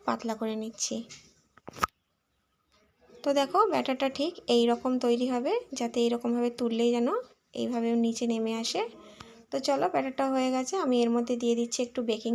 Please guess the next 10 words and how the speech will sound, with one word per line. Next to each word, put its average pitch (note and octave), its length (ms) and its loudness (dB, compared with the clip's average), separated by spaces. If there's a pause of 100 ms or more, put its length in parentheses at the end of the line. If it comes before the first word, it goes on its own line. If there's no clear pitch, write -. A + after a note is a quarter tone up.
(120)
পাউডার, G#3 380 2 (760)
দিয়ে A#3 220 0 (100)
ভালো A3+ 240 0
করে A#3+ 120 0 (100)
মিশিয়ে A#3+ 380 0
নিচ্ছি। A#3 340 -4 (1700)
তো D4 60 6 (180)
আমি B3+ 140 2 (160)
অল্প B3 160 2 (140)
একটু C4+ 140 -4